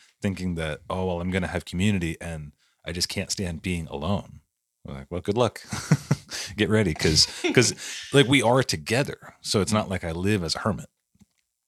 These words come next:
Speaker 1: However, there is a fair amount of time that I do have by myself. Like, I have my own bedroom. <laughs> Like, I, and there's some open time in the evenings, like read or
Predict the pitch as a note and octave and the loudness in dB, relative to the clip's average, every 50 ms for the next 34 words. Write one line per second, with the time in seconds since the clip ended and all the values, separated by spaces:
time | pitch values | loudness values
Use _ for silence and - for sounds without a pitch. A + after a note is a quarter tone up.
0 | _ _ - - _ _ _ _ _ - - - G2 F2+ F2 G2 A#2 A2 E2+ C#2+ | _ _ -20 -20 _ _ _ _ _ -8 -2 -2 0 0 0 0 -2 -2 0 -2
1 | C#2 C#2+ C#2+ C#2 - _ _ _ _ _ _ _ _ _ _ _ - - A2+ A2 | -4 -4 -6 -10 -16 _ _ _ _ _ _ _ _ _ _ _ -2 0 0 2
2 | C3 C#3+ - A#2+ - - - G#2+ G2 E2+ D#2+ D#2 C#2+ D2 C#2+ - - A#2 G2+ F#2 | 2 2 2 2 0 0 0 0 0 0 0 -4 -6 -6 -8 -6 -4 -2 -2 -2
3 | F2 D#2+ C#2+ - _ _ _ _ _ _ _ _ _ _ _ _ _ - F#2 F2 | -2 -4 -8 -10 _ _ _ _ _ _ _ _ _ _ _ _ _ -6 -4 -2
4 | E2+ D#2+ C#2+ - C3+ F#3+ - D#2+ - - - B1+ - - - - - - - - | -2 -4 -2 -4 -4 -4 -6 -8 -10 -10 -14 -12 -8 -6 -6 -6 -6 -10 -20 -20
5 | - - - F#2 - F#2 F2+ G2+ G#2+ G#2+ F#2+ E2 F2 G2 F#2 D2 D#2+ G2 F#2+ - | -16 -12 -10 -6 -4 -4 -2 0 0 0 2 0 0 -2 -2 -2 -2 -4 -4 -6
6 | _ _ _ - - - - C3+ - - - - - - - - G2+ F#2+ - G2 | _ _ _ -18 -14 -6 -6 -6 -6 -6 -12 -12 -12 -12 -6 -2 -2 2 4 4
7 | G2+ - - - - - - - _ _ - G2 G2+ F#2+ F#2 F2 E2+ E2+ - - | 2 2 -2 -12 -20 -20 -20 -20 _ _ -6 -2 0 0 0 0 -2 -4 -8 -10
8 | _ _ _ _ _ _ _ _ - - G2 - - G#2+ F#2 F2+ - G2 F#2+ - | _ _ _ _ _ _ _ _ -10 -4 -2 0 0 0 -2 -2 -2 -4 -2 0
9 | F#2 F2+ - - E2 E2+ F#2+ F#2+ F2+ F2 C#2 E2 E2+ F2 F#2 F#2+ G2 G2 - E2+ | -2 -2 -2 -4 -2 0 2 2 0 0 0 -2 -2 0 0 0 0 0 0 -2
10 | - - D#2+ D#2 D#2+ D#2+ E2 E2+ E2 D#2 C#2+ D2 C#2 | -4 -4 -4 -4 -2 -2 0 0 0 0 -2 -4 -6